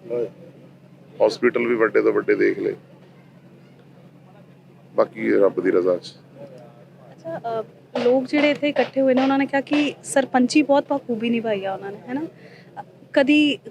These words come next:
Speaker 3: ਕੋਈ ਆਂਦਾ ਸੀ ਤੁਹਾਡੇ ਘਰ ਜਾਂ ਕਿਸੇ ਨੂੰ ਵੀ ਕੋਈ ਕੰਮ ਹੁੰਦਾ ਸੀ, ਕਦੀ ਉਹਨਾਂ ਦੇ ਮੂੰਹ ਨਾ ਨਹੀਂ ਸੀ ਸੁਣੀ ਉਹਨਾਂ ਨੇ, ਹਰ
Speaker 2: ਬਿਮਾਰੀ
Speaker 3: ਕਿਸੇ ਦੀ
Speaker 2: ਸੀ।
Speaker 3: ਮਦਦ ਕੀਤੀ। ਜੀ, ਅ, ਹੁਣ ਆਖਰੀ ਸਮੇਂ ਤੇ ਵੀ ਜਦੋਂ ਹਸਪੀਟਲ ਜਾਣ ਤੋਂ ਪਹਿਲਾਂ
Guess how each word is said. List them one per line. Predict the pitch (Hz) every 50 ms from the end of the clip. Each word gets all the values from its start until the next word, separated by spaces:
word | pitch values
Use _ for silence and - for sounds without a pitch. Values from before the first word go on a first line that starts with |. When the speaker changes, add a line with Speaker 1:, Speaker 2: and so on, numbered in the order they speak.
| - -
Speaker 3:
ਕੋਈ | - 269 262 254
ਆਂਦਾ | 233 220 220 233 247
ਸੀ | 240 - 254 247 254 247 226 208
ਤੁਹਾਡੇ | - - 254 240 233 233
ਘਰ | 233 240 233 226 233
ਜਾਂ | 240 240
ਕਿਸੇ | 240 254 240 - 269
ਨੂੰ | 269 254
ਵੀ | 262
ਕੋਈ | 254 277 277
ਕੰਮ | - 247 240 240
ਹੁੰਦਾ | 247 254 262 277
ਸੀ, | 277 311
ਕਦੀ | - 294 269 294 302
ਉਹਨਾਂ | 294 294 302 294
ਦੇ | 294
ਮੂੰਹ | 294 302 320 320
ਨਾ | 294 269 240 247 262
ਨਹੀਂ | 262 254
ਸੀ | 233 - 220
ਸੁਣੀ | 226 208 196 196 196
ਉਹਨਾਂ | 190 - - 190
ਨੇ, | - -
ਹਰ | - - - - - - - - - 240
Speaker 2:
ਬਿਮਾਰੀ | 233 247 294 294 302
Speaker 3:
ਕਿਸੇ | 302 294 - 311 277
ਦੀ | 294
Speaker 2:
ਸੀ। | 277
Speaker 3:
ਮਦਦ | 254 220 202 196 -
ਕੀਤੀ। | - - - - - - 226
ਜੀ, | - 277 254 214 - -
ਅ, | - 226 233
ਹੁਣ | 220 262 262 262
ਆਖਰੀ | 254 226 233 247 247 - 285 277
ਸਮੇਂ | 247 269 240 226 226
ਤੇ | 226 233 226
ਵੀ | 214 233 226
ਜਦੋਂ | 240 226 220 233 233 240 240 - 240
ਹਸਪੀਟਲ | - - - 254 - 262
ਜਾਣ | 233 247 233 214 220
ਤੋਂ | - 233
ਪਹਿਲਾਂ | 220 226 214 214 220 240